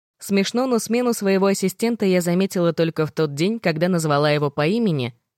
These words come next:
а юноша ответил мне, что так звали его деда, который работал на меня.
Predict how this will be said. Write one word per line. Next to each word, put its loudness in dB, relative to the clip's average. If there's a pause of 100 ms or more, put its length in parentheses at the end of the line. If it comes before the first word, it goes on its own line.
(160)
а 0
юноша 0
ответил -2
мне, 2
что -4
так -2
звали 0
его 2
деда, -2
который -2
работал -2
на -2
меня. -4